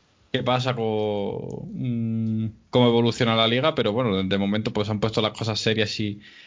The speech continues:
y tal. Eh, están,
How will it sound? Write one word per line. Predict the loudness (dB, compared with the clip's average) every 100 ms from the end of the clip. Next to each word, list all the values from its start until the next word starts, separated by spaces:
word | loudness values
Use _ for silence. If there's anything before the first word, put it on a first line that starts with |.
| _
y | -2 0
tal. | 2 2 0 -6 -14 _ _ _ -2
Eh, | 0 0 0 0 -2 -2 -4 -6 -8 -12 -10
están, | -2 0 0 0 2 2 0 -2 -2